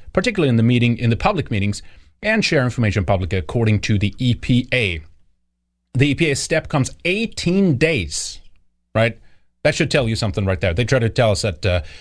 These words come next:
oh, environmental, uh, disparities is, is white supremacy and racism and stuff. Yeah, well, gu-, guess who lives there and who's the most impacted by this?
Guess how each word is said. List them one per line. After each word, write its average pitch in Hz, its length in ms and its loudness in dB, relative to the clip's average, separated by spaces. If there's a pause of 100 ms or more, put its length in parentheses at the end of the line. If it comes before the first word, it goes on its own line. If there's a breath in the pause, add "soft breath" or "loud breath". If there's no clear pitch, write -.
(140 loud breath)
oh, 151 140 2
environmental, 131 840 2 (360 loud breath)
uh, - 180 0
disparities 135 880 0
is, 123 200 -2
is 131 240 -2
white 151 280 2
supremacy 143 640 0
and 131 140 2
racism 139 420 2
and 104 160 0
stuff. 82 260 -2
Yeah, 98 200 2
well, 101 160 0
gu-, 101 200 -2
guess 151 280 0
who 147 80 0
lives 131 320 2
there 90 200 -2
and 90 80 -2
who's 110 180 0
the 107 80 -2
most 104 240 2
impacted 95 420 -2
by 82 120 -4
this? 80 280 -6